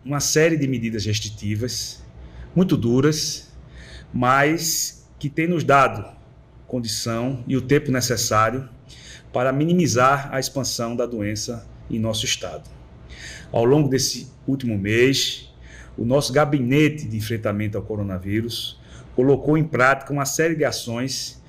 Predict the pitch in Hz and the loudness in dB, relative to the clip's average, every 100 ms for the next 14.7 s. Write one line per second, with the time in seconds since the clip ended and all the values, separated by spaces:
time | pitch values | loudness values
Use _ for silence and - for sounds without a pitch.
0 | - - - 117 123 135 127 127 - - | -20 -20 -4 -2 0 2 2 2 0 0
1 | 120 120 127 127 117 117 104 117 113 120 | 2 2 2 0 0 0 -2 -2 -2 -4
2 | - 113 104 113 107 107 - 117 120 - | -4 -2 0 -2 -6 -10 -6 -2 -2 -2
3 | 131 - - - - - 117 120 117 117 | -8 -10 -20 -20 -20 -6 -2 0 2 2
4 | 117 113 131 139 - 135 123 117 117 - | 2 4 4 2 -2 -6 -4 -2 -2 -4
5 | 127 - 107 95 92 - - - - - | -8 -8 -8 -10 -12 -18 -20 -20 -20 -20
6 | - - - - 127 - 127 147 151 131 | -18 -16 -16 -2 0 4 6 6 6 2
7 | 110 - 127 147 151 - - - - - | 0 4 6 6 4 -4 -16 -18 -20 -18
8 | - 110 113 - 110 120 107 - 110 123 | -4 -2 -2 -4 -4 -4 -4 -2 0 2
9 | 131 131 - - - - - - - 107 | 2 0 -6 -10 -20 -20 -20 -20 -8 -2
10 | 117 104 101 - - 98 120 123 117 120 | 0 0 -2 -4 0 4 6 4 2 -6
11 | 113 - - - - - - - 101 107 | -10 -20 -20 -20 -20 -20 -20 -12 -8 -4
12 | 101 120 117 104 107 - - 113 123 110 | 2 2 2 -2 -4 -8 -4 0 0 0
13 | 120 117 - - - 123 113 - 135 113 | -2 -4 -14 -18 -6 -4 -2 2 2 2
14 | 117 120 135 135 135 - - | -2 2 4 4 2 -2 -10